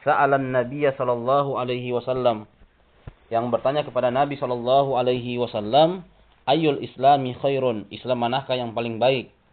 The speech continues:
Qala tut'imut ta'ama wa taqra'us salama ala man arafta wa man lam ta'rif.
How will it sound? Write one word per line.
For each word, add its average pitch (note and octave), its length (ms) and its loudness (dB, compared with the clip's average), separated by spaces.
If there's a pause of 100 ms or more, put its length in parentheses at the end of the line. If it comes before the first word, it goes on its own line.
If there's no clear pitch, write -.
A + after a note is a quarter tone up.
(520)
Qala D#3+ 480 8
tut'imut C#3+ 560 -4
ta'ama C3+ 560 2
wa A#2+ 80 2
taqra'us C3 640 -2
salama C3+ 460 4
ala B2 180 2
man A#2 240 -2
arafta B2+ 400 0
wa A#2+ 140 2
man C3 180 -2
lam A#2+ 220 -2
ta'rif. A2 400 -4